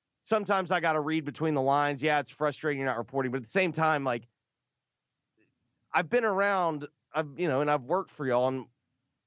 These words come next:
a large, a large portion of your audience kinda gets that you can't say everything. And if you're paying attention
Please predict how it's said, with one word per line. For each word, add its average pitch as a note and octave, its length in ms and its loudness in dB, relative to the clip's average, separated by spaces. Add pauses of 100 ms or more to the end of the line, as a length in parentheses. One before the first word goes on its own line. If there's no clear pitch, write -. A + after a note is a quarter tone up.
(420)
a G3 100 4
large, G#3 460 0 (140)
a F#3+ 100 -2
large F#3+ 360 0
portion F#3+ 340 -2
of D3+ 80 0
your C3 180 0
audience B2+ 440 0
kinda D3 240 -2 (180)
gets - 400 -4 (320)
that B2+ 200 -6
you C3 120 -16
can't D3+ 420 -2 (140)
say B2+ 260 -2
everything. E3+ 720 0 (420)
And D#3+ 140 2
if D3+ 140 0
you're D3 100 -2
paying E3 380 0
attention A#2 840 -2